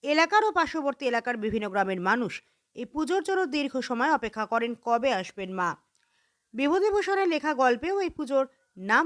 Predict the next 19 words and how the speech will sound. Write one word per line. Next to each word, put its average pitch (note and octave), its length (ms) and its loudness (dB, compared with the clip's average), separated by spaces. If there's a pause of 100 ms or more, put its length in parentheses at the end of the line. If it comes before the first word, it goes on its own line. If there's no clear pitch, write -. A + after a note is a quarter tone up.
উল্লেখ A3 200 -4
করা G3 280 0
আছে। F3+ 260 -6 (880)
রাজেশ্বরী F#4 520 0
পুজোর D#4 360 -2
একমাত্র C4+ 600 -4
এই G#3 140 -4
অঞ্চলের A#3 440 -2
এই A3 160 -4
এলাকাতেই G#3 440 -4
হয়, F3 220 -4 (540)
তাই A3 120 0
মানুষের B3 460 2
ঢল D#4+ 160 -2
থাকে C#4 200 -4
প্রচুর। F#3 460 -6 (540)
এই D4 120 -6
পুজোর E4+ 320 0
চার G#4 220 4